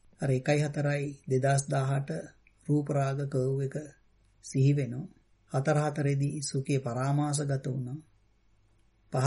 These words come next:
පහේදී අපි අත්තා කියලා ගත්තා. හයවෙනි රවුමේ අත්තායේ ගත් දේ නිසා වූ ලාභය පවතී යයි සිතනවා. මේ නිසා රූප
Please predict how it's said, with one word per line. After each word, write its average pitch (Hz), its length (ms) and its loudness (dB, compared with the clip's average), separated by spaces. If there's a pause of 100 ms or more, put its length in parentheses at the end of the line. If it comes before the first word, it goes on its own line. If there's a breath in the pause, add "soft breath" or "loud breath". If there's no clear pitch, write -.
පහේදී 143 520 2
අපි 135 220 -2
අත්තා 135 420 -2
කියලා 139 340 0
ගත්තා. 135 400 -8 (1000)
හයවෙනි 143 380 4
රවුමේ 135 360 0
අත්තායේ 131 540 -2
ගත් 131 240 -2
දේ 127 240 0
නිසා 139 380 0
වූ 135 220 -2 (180)
ලාභය 127 480 -2
පවතී 139 460 0
යයි 143 160 0
සිතනවා. 160 440 -4 (920)
මේ 143 140 8
නිසා 147 360 2
රූප 143 260 2